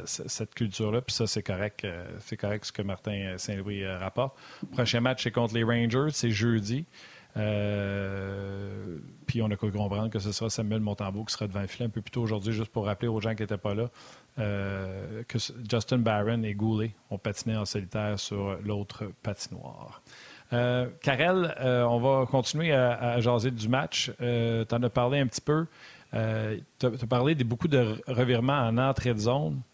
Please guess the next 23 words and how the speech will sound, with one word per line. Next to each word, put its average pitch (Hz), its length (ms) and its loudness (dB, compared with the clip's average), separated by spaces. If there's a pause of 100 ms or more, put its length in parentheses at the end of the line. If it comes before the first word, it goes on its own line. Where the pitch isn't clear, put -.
(300)
mais 117 100 4
il 120 60 6
y - 20 6
a 131 40 8
eu 131 40 6
beaucoup 127 300 2
de 139 80 6
revirements 120 500 4
également 120 540 4
alors 123 280 4
qu'on 117 140 2
essayait 143 480 2
de 151 60 -4
sortir - 520 0
de 123 60 0
la 113 120 4
zone 117 200 2
parce 113 140 0
que 131 80 0
le 123 60 2
défenseur 131 600 2
venait 123 200 2
de - 40 -10